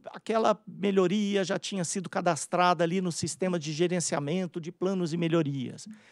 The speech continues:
que aquilo, que aquela melhoria tinha sido, é, um pedido, é, e já cadastrado no planejamento, no P M I, no planejamento setorial,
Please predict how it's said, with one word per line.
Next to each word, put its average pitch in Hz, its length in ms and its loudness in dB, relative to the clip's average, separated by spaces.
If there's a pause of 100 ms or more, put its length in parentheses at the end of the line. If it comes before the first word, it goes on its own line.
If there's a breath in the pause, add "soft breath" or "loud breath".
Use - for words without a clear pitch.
(180 loud breath)
que 151 100 -6
aquilo, 196 500 2
que 180 100 4
aquela 202 280 8
melhoria 185 640 6 (320 loud breath)
tinha 208 300 0
sido, 196 960 4
é, 156 440 6
um 160 140 0
pedido, 175 800 0
é, 156 300 4
e 160 100 -2
já 170 500 4
cadastrado 175 800 0
no 175 140 0
planejamento, 156 640 2
no 151 80 2
P 170 140 4
M 160 400 6
I, 131 40 4
no 123 120 -2
planejamento 147 580 0
setorial, 143 640 2